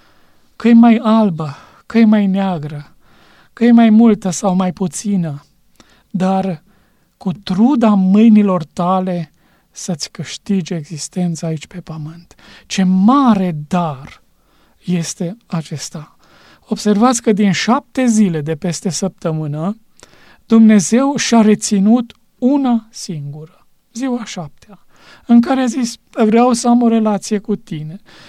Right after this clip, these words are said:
vreau să mă apropiu de tine prin cuvânt, prin cântare, prin rugăciune." Este o zi specială.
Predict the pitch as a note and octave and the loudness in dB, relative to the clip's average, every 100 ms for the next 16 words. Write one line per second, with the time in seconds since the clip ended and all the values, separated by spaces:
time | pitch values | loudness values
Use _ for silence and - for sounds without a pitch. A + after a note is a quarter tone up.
0 | - - G#3 A#3+ B3+ - A#3+ A#3+ A#3 A#3 | -18 -4 0 2 0 -2 0 2 2 2
1 | A3+ A3+ A#3 B3+ A#3+ B3+ A3+ A#3+ A#3 G3 | 4 4 0 -2 -2 -2 -2 -2 0 0
2 | F3+ - A3 A3 A#3+ A#3 G3 E3 D3+ A#3 | -2 0 2 2 2 0 0 -4 -2 0
3 | A3+ A#3+ A3 A3 F3 D#3 F3 - A3+ A3+ | 2 2 0 0 -4 -4 -6 0 0 2
4 | G#3+ A3+ A3 G#3 D#3+ D#3 G3 F#3 C#4 C4 | 2 0 -2 -6 -6 -4 -4 -4 -2 -2
5 | C4+ - B3 A#3+ - A3 F3 D3 D3 | -4 -4 -2 -2 -2 -4 -4 -8 -14